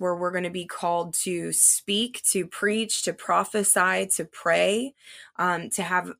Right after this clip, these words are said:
you know, meetings with kings, people in high places, and we might not even recognize that they're in high places.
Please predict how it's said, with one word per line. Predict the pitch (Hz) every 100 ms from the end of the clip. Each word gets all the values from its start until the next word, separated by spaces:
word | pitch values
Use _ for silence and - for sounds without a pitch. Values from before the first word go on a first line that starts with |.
| _
you | 180 180
know, | 170
meetings | 156 180 190 196 202 208 202 190
with | 185
kings, | - 240 190 160 - -
people | - 202 196
in | 180
high | 175 170
places, | 185 - 208 233 190 170
and | 175 175
we | 220
might | 240 208
not | 196 202
even | 190 185
recognize | 185 226 311 214 170 160
that | 165 160
they're | 170
in | 160
high | 160 156
places. | 151 156 165 - 151 143 -